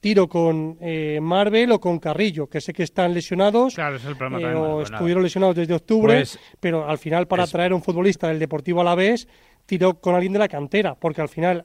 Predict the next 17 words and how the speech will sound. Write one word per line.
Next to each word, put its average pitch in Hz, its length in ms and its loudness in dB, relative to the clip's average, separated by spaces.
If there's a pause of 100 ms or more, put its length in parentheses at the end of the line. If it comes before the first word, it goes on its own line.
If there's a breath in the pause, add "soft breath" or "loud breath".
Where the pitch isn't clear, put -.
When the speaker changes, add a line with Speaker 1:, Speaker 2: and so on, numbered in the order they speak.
Speaker 1:
Rafa 170 320 -2
Marín, 180 260 0
si - 120 -12
viene 160 140 -2
al 165 60 -2
Madrid, 175 380 0 (460 soft breath)
no 180 180 6
va 196 80 6
a 175 40 -2
jugar 190 460 2
veinte 180 380 2
partidos 165 380 2
ni 156 140 -2
quince. 196 440 -4 (440 soft breath)
Va 175 60 2
a 143 40 -2
jugar, 180 440 2